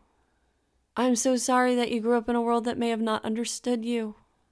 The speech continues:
I'm so sorry that you're so self-critical because everyone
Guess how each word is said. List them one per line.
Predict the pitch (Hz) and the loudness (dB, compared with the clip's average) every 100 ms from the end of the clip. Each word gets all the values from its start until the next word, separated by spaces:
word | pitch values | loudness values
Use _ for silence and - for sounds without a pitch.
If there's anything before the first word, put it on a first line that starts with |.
| _ _ _ _ - | _ _ _ _ -4
I'm | 214 214 | 0 0
so | 220 214 | 0 -2
sorry | 214 202 208 214 | 0 2 2 2
that | 214 - | -2 -6
you're | 220 | -6
so | - 220 | -6 -6
self-critical | 214 - 208 - 202 214 214 214 | -8 -8 -10 -8 -8 -6 -4 -4
because | 202 214 226 214 | -4 -6 -8 -6
everyone | 214 202 208 208 | -4 0 0 0